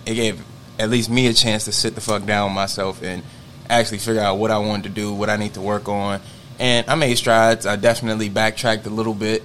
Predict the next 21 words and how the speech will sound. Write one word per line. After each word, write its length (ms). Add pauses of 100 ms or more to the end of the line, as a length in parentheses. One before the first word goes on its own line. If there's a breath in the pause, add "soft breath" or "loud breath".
(140)
uh, 280
in 60
the 80
later 200
half, 360
but, 260 (360 loud breath)
you 100
know, 240
definitely 440
knowing 300
that 100
I'm 120
capable 600
of 140
doing 220
certain 260
things. 360 (540 loud breath)
Um, 560
the 80
second 420
one 320